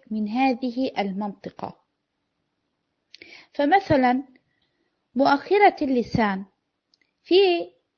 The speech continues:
آه، فيها حرفان، القاف والكاف مثلًا. القاف يحدث، آه، هذا الصوت الثخين الموجود فيها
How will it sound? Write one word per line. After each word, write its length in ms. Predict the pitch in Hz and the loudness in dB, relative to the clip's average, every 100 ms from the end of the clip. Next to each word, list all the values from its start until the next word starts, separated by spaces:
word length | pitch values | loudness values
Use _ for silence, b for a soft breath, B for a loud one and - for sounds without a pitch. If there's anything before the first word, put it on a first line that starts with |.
| _ - | _ -2
آه، 160 | 220 | -2
فيها 340 | 226 392 403 294 | 0 2 4 2
حرفان، 580 | - 277 - 262 196 190 _ - | 2 -2 -2 -2 -4 -6 _ -8
القاف 480 | 226 233 302 330 - | -8 -2 -2 -2 0
والكاف 720 | 381 - - 330 - - - _ _ _ - | -2 -2 0 0 0 -14 -20 _ _ _ -4
مثلًا. 420 | 311 - 185 180 _ _ _ _ _ _ _ _ B B B B B 240 | -2 -2 -8 -8 _ _ _ _ _ _ _ _ B B B B B 0
القاف 800 | 240 - 370 320 285 - - _ _ _ _ _ - | 2 4 6 6 4 -2 -20 _ _ _ _ _ -4
يحدث، 640 | 294 359 294 277 285 285 - _ _ _ _ _ 226 | 0 0 0 4 4 4 -20 _ _ _ _ _ 0
آه، 200 | 226 233 | 2 4
هذا 340 | 277 339 262 | 4 4 2
الصوت 500 | 240 - 320 254 - - | -2 2 2 2 -8 -8
الثخين 920 | 233 - 240 233 320 330 262 196 _ - | -8 -4 -4 -4 -2 0 0 -4 _ -4
الموجود 560 | 233 233 226 220 294 233 | -2 0 -2 -4 -6 -6
فيها 500 | - 302 277 294 | -6 -4 0 -2